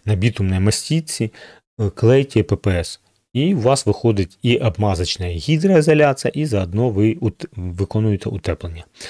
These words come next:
Але поверхня повинна бути максимально рівною. Максимально. Тобто, а блоки, вони не вс-, не завжди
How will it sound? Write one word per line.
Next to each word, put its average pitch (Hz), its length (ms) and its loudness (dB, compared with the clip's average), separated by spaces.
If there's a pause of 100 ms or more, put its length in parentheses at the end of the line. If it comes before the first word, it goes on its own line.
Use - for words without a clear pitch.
(260)
Але 127 220 4
поверхня 120 520 2
повинна 110 400 0
бути 90 320 -2
максимально 110 840 -4 (100)
рівною. 92 840 -4 (280)
Максимально. 90 880 -6
Тобто, 87 580 -12 (380)
а 95 80 -6
блоки, 104 380 0
вони 92 300 -2
не 92 500 -2
вс-, - 220 -10
не 101 280 -4
завжди 87 340 -10